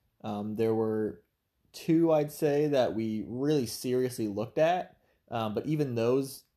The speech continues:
they really had some flaws that would be big ticket items. You know, there was one that we thought was just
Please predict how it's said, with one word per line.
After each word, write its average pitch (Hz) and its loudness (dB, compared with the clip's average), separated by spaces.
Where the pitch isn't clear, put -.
they 117 0
really 120 2
had 117 0
some 107 -6
flaws 113 0
that 107 -4
would 101 -8
be 107 -4
big 127 0
ticket 117 -2
items. 98 -4
You 104 -8
know, 104 -4
there 117 -2
was 117 0
one 120 0
that 113 0
we 123 0
thought 120 2
was 113 2
just 117 -8